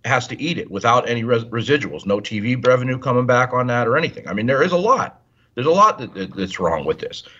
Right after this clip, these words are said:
You know when this wouldn't have been a problem? If this was Notre Dame and they were on a bus trip, if you scheduled regionally.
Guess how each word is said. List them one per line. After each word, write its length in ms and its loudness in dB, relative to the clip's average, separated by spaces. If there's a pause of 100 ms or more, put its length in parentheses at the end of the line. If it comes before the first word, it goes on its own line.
You 120 0
know 80 6
when 140 4
this 140 -4
wouldn't 180 0
have 80 -4
been 100 0
a 60 -2
problem? 360 2
If 120 -6
this 140 -6
was 120 -6
Notre 240 4
Dame 280 2
and 80 0
they 80 4
were 120 2
on 80 0
a 60 -2
bus 280 2
trip, 300 -10 (920)
if 220 -4
you 80 0
scheduled 400 0
regionally. 520 -8